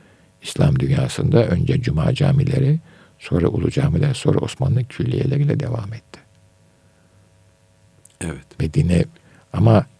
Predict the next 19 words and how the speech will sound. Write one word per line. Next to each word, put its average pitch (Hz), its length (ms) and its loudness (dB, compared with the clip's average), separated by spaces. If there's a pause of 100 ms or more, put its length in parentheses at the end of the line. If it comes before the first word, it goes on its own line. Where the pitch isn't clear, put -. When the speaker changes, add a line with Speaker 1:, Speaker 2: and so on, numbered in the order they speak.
(140)
Speaker 1:
peygamberin 95 800 6 (460)
ümmeti 90 400 2
toplamak - 500 2
için - 140 -2
ashabını - 760 2
bir 107 160 6
fiziksel - 560 2
mekana 71 480 0
ihtiyacı - 720 -4
vardı. - 280 -4 (400)
Beşerin 117 420 4
ihtiyacı - 580 -4
var 117 180 -8
çünkü. - 300 -8 (1300)
Buradaki 131 360 8
ölçüyü 135 560 8 (920)
Müslümanlara 78 500 0
tayin 69 300 -4
edecekler. - 540 -6